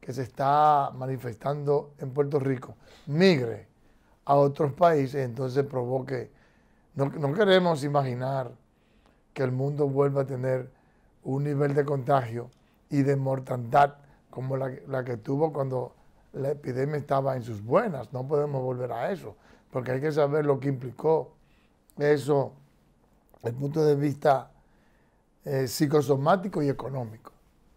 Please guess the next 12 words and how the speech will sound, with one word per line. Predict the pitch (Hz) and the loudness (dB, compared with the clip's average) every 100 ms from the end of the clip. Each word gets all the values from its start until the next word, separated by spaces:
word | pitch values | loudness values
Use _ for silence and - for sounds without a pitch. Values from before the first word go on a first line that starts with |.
| _ _ _ - | _ _ _ -12
Hay | 131 | -8
que | 143 180 | -4 0
tratar | 156 135 147 | 0 0 2
de | 147 | 2
evitar | 131 123 139 | 0 -2 -2
eso. | 113 104 | -4 -10
Así | 127 165 | -10 -8
que, | 156 175 147 - _ _ _ _ _ | -4 -4 -4 -10 _ _ _ _ _
ya | 147 151 | -2 0
que | 170 | 0
sabemos | 175 185 180 180 175 170 156 - _ _ _ _ _ _ _ _ _ | 2 4 4 4 2 0 0 -10 _ _ _ _ _ _ _ _ _
la | - 139 135 131 135 139 120 | -12 -6 -4 -4 -4 -6 -10